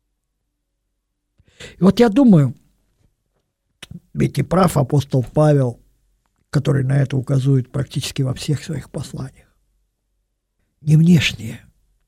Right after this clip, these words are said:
не успех, а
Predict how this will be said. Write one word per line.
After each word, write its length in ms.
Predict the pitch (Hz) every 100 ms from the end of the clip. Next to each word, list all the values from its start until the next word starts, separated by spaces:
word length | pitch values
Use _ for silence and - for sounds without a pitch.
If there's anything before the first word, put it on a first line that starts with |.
| _ _ _ _ _ _ _ _ _ _ _ - - _ -
не 160 | 160
успех, 920 | 190 180 - - - 208 147 - - - _ _ _
а 500 | 160 160 151 139